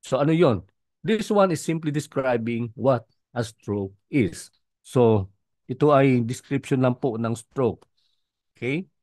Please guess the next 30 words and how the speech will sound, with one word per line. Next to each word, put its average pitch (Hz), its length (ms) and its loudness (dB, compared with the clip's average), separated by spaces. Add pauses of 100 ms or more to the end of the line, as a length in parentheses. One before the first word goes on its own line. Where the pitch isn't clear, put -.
(100)
Single, 160 760 0
uninterrupted, 135 1080 -2
complete 139 400 -4
movement 139 680 -4
or 123 120 -2
process. 98 720 -8 (480)
And 123 160 -2
then 131 160 2
meron 123 320 0
siyang, 113 400 -2
ano 120 160 -4
pa, 117 400 -4
further 135 320 -2
qualified 135 640 -2
by 117 160 0
this 113 320 -6 (160)
statement 123 560 -6
saying, 117 480 -4 (480)
"This 139 240 -2
is - 80 -10
repeated 165 720 -2
in 123 160 -2
a 113 80 -2
back 120 320 -2
and 143 80 0
forth 135 440 -2
motion 101 600 -6 (480)
on 113 80 -2
the 110 80 0
surface, 123 720 -4